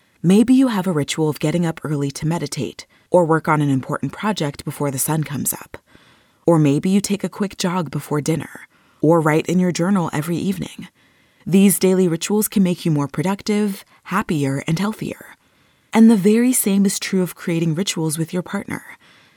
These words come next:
Because by intentionally turning towards each other daily, your relationship will thrive.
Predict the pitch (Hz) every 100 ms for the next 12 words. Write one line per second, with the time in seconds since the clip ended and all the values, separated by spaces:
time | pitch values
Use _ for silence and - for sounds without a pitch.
0 | _ - 214 190 180 - 175 180 - 208
1 | 226 - 196 180 - 165 156 147 - 202
2 | 208 160 - 135 135 139 135 135 160 180
3 | _ _ _ - 208 208 208 220 - 185
4 | - 170 175 - 180 175 - - - -